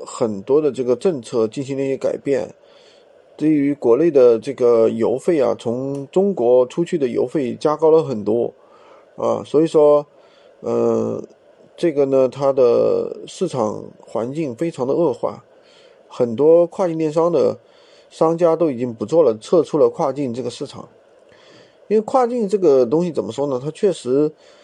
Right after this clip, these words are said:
呃，它赚的不是信息差，赚的是一个地域差。那么国内，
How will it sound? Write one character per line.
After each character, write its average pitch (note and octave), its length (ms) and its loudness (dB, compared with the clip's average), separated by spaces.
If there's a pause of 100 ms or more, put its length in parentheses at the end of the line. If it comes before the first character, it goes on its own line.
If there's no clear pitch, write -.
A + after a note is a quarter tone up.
(300)
呃， A2+ 520 -2 (180)
它 F3+ 220 -2
赚 F#3+ 240 2
的 C3+ 80 2
不 B2 160 -2
是 F3 160 -6
信 F3+ 180 -8
息 D#3+ 140 -6
差， D3+ 160 -4
赚 E3 260 0
的 C3+ 60 -2
是 D3 180 -8
一 C#3+ 60 -2
个 C#3 80 0
地 E3+ 220 -4
域 C3 100 -6
差。 A2+ 340 -4 (640)
那 E3 120 2
么 D#3 580 6 (200)
国 C3+ 180 2
内， D3 500 2